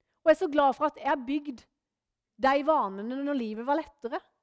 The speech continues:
for da har det vært enklere å ta det valget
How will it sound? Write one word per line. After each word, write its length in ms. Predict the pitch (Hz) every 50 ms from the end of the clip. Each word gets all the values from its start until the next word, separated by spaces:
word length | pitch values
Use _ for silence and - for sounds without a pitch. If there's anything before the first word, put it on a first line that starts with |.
| _ _ _ _ _ _ _ _ _ _
for 160 | - 285 277
da 80 | 269
har 80 | 254 254
det 80 | 269 262
vært 280 | - - _ - 311 320
enklere 540 | 262 196 - - - 214 208 202 277 349 302 - _ _
å 80 | - -
ta 240 | - - 247 254 247
det 160 | 226 226 226
valget 480 | 226 214 202 190 196 196 226 226 -